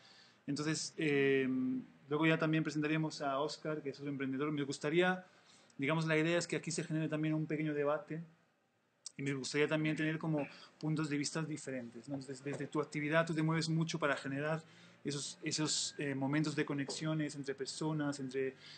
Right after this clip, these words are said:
eh, creativos. Entonces, ¿tú cómo ves que, eh, debería actuar, eh, digamos, el, eh, el ministerio, eh, en general el tics y la, la iniciativa absco?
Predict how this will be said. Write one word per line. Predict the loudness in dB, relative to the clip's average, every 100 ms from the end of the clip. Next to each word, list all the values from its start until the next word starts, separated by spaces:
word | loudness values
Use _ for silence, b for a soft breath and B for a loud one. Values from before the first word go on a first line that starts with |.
| B
eh, | -2 0 0 0
creativos. | -2 -2 0 0 0 0 -2
Entonces, | -4 -6 -6
¿tú | -2 2
cómo | 2 4
ves | 4 2 0 -6 -10 -18 b b b b _ _
que, | 2 4 4 2
eh, | 2 6 6 6 6 4 2
debería | 2 4 6 6 6
actuar, | 2 -4 -2 2 6 4 2 -12 -8
eh, | -4 -2 -2 -2 -4 -4 -6
digamos, | -4 -2 -2 -2 -2
el, | -2 -2 -4
eh, | -4 -4 -4 -6 -8
el | -8
ministerio, | -6 -8 -2 -2 0 -2 -2 -6 -6
eh, | -10
en | -12
general | -10 -6 -4 -2
el | -6 -6
tics | -6 -4 -6 -8 B B B _
y | -2 -2 -2
la, | -2 -2 -4 -4
la | -4 -4
iniciativa | -4 -6 -2 0 0
absco? | 0 -4 0 0